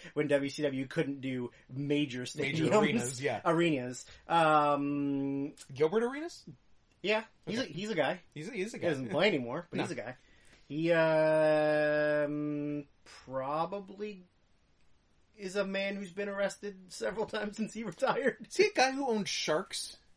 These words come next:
Speaker 2: Am I confusing him with another crazy basketball player?
Speaker 1: I don't know. I'll look it up.
Speaker 2: Someone owned sharks. Someone had, like, a grotto with sharks in it.
Speaker 1: Um,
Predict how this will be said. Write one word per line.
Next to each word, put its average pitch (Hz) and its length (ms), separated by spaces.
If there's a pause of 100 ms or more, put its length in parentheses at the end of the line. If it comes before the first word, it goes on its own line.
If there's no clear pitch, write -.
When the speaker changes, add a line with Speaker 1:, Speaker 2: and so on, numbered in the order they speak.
(120)
Speaker 2:
Am 185 140
I 208 420
confusing 185 460
him 180 100
with 175 140
another 165 220
crazy 175 440
basketball 170 480
player? 175 340 (540)
Speaker 1:
I 285 60
don't 403 260
know. 120 240 (460)
I'll 170 80
look 143 100
it 123 60
up. - 120 (180)
Speaker 2:
Someone 254 340
owned 202 180
sharks. - 600
Someone 214 180
had, 233 160
like, 196 140
a 156 80
grotto 170 640
with 151 260
sharks - 600
in 104 120
it. - 140 (2500)
Speaker 1:
Um, 151 1400